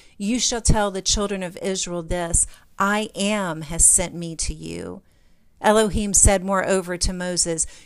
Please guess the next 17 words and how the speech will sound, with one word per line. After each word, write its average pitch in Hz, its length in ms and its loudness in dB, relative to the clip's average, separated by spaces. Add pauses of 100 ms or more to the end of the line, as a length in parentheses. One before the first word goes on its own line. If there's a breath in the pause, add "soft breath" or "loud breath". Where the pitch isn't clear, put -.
"You 240 320 0
shall 240 220 2
tell 220 240 4
the 196 100 -4
children 208 420 -2
of 175 100 -8
Israel 185 400 -2
this, 170 380 0 (240 loud breath)
Yahweh, 202 720 2
the 175 240 -2
Elohim 226 600 2
of 180 160 -6
your 190 140 -4
fathers, 190 680 0
the - 200 -4
Elohim 214 520 -2
of 180 120 -8